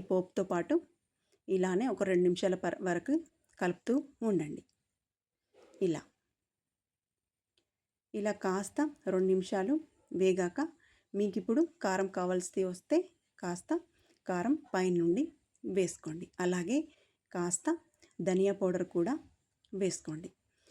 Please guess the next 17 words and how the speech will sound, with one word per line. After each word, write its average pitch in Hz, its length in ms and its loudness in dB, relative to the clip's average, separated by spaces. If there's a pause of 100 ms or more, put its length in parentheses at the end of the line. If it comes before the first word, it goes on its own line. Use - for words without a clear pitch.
(320)
ఈ - 20 0 (320)
పొడి 196 200 4 (200)
ఏదైతే 190 320 4 (100)
ఉందో 180 220 2 (400)
అదంతా 175 360 -2 (240)
బెండకాయలకు 185 600 0
పట్టేలా 180 380 -2 (180)
ఒక 180 180 -4
రెండు 170 220 0
నిమిషాల 190 360 -2
పాటు 175 240 -4 (640)
ఇలా 196 160 0 (280)
వేయించుతూ 175 420 2 (340)
ఉండండి. 165 340 -2 (760)
ఇది 190 180 -2
కాస్త 180 340 -2 (300)
వేగాక 180 400 2